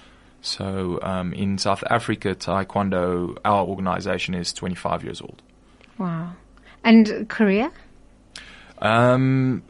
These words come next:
Speaker 1: it, it's, it's, I think this is a story for another day, how it,
Speaker 2: <laughs>
Speaker 1: how it came, because it's a long story, and it's actually a very interesting story, how,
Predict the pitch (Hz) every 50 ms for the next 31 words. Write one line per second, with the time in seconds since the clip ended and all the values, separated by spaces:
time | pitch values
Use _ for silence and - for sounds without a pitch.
0 | - - - - - - - - - - - - - 120 113 - - 120 131 -
1 | - - - 123 135 127 - - - 110 123 - - 160 139 113 120 123 131 131
2 | 117 117 110 - - 131 123 123 123 117 - 117 107 104 101 98 101 107 101 101
3 | 95 - 104 104 101 - - 107 107 107 107 107 - - - - 104 117 123 120
4 | 113 104 - - - 131 117 113 110 110 104 - - - 277 330 320 302 - 262
5 | - 135 117 117 113 - 123 110 110 117 117 113 110 - - 101 95 95 104 123
6 | 131 127 131 135 135 135 - - 135 139 - - 131 123 113 120 120 113 - -
7 | 151 - 123 120 - - 98 92 - - 104 92 90 90 87 98 107 101 101 98
8 | 98 95 90